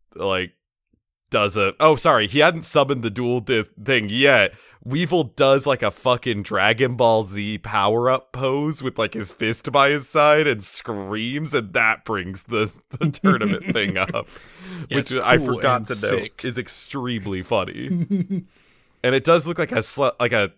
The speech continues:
Speaker 1: scaled-down version of the Kaiba Dome, as I've referred to it in my <laughs> notes. Uh, and then Weevil says the name of the episode. He says something about, "You've wandered into my hornet's nest."
Speaker 2: No, no, he says, "You've stepped into a hornet's nest,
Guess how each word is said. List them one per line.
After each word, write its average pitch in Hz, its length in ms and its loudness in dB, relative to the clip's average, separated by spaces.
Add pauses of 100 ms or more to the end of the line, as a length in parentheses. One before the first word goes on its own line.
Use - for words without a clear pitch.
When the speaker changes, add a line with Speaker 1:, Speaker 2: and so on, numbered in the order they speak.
Speaker 1:
scaled-down 123 1040 2
version 107 480 -2
of 95 120 -2
the 101 100 -6
Kaiba 95 420 0
Dome, 87 480 -6
as 95 180 -4
I've 95 300 -2
referred 101 400 -6
to - 240 -6
it 87 100 -6
in 95 160 -6
my 104 160 -4
<laughs> - 0 -
notes. - 640 -8 (920)
Uh, 98 300 2 (260)
and 113 120 0
then 123 140 2
Weevil 113 300 -2
says 104 340 0
the 107 180 -6
name 98 280 0
of - 80 -12
the 92 120 -2
episode. 82 560 -6
He 92 60 -16
says - 160 -10
something 110 180 0
about, 101 260 0
"You've 117 220 -10
wandered 156 380 0
into 127 160 -8
my 120 220 4
hornet's - 600 2
nest." 139 680 -2
Speaker 2:
No, 143 120 0
no, 117 200 -2
he 120 140 -8
says, 123 360 -4
"You've 131 220 -6
stepped 185 400 -6
into 139 340 -2
a 113 60 -2
hornet's 135 360 -6
nest, 104 380 -10